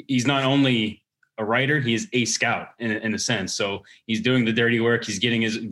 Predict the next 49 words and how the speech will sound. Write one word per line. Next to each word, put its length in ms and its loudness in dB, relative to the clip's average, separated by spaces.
forming 320 2
his 120 2
own 200 2
draft 420 0
boards, 460 -2
making 260 0
his 100 0
own 200 0
draft 320 0
analysis. 640 -4
And, 180 -8
and 80 -8
so 340 2
when 120 2
you 60 2
talk 240 2
to 80 0
him, 160 2
it's 260 -4
almost 220 2
like 100 0
talking 280 2
to 80 0
a 40 -2
scout, 260 -2
almost 180 0
like 100 -2
talking 260 0
to 180 0
a 40 2
draft 340 0
expert 480 0
in, 220 -4
in 100 -4
many 180 0
ways. 300 0
So 120 0
I 120 2
love 240 2
his 160 0
take. 300 0
And, 220 -4
and 100 0
again, 360 0
as 120 -4
the 80 -14
fans 260 0
will 80 -4
hear, 380 0